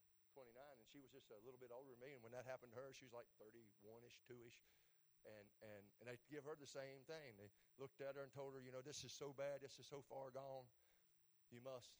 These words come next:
die and cannot live." And, and I remember, I remember, I remember, I, I, I still full of this believing. I, I said, "That don't matter. That don't matter.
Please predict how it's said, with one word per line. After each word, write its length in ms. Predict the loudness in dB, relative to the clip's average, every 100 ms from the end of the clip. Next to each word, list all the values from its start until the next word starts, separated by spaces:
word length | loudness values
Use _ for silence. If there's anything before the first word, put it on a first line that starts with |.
| -18 -20 -20 -20 -2
die 400 | 4 8 8 8
and 120 | 4 -2
cannot 400 | -2 0 0 0 -2
live." 220 | -6 -8 -18 -20 -20 -20 -20 -20 -20 -20 -20 -20 -6
And, 160 | -4 -2
and 160 | 0
I 80 | 0
remember, 480 | 0 2 2 2 0
I 80 | 0
remember, 320 | 0 -2 -4 -12 -18 -20 -20 -20 -16 -6
I 80 | -2
remember, 240 | -2 -4 -8 -14 -20 -20 -12
I, 80 | -10
I, 180 | -6 -2 0 -2 0 -2
I 40 |
still 320 | 0 0 -2 -2
full 320 | -2 0 0 -2
of 80 | -2
this 160 | 0 4 4
believing. 400 | 4 0 0 -2 -4 -10 0
I, 160 | 2 2 -6
I 60 | -2
said, 160 | 0
"That 80 | 4
don't 160 | 6 8
matter. 240 | 8 8 0 -12 -20 -20 -20 -20 -20 -20 -6 4
That 80 | 6
don't 160 | 6
matter. 240 | 4 0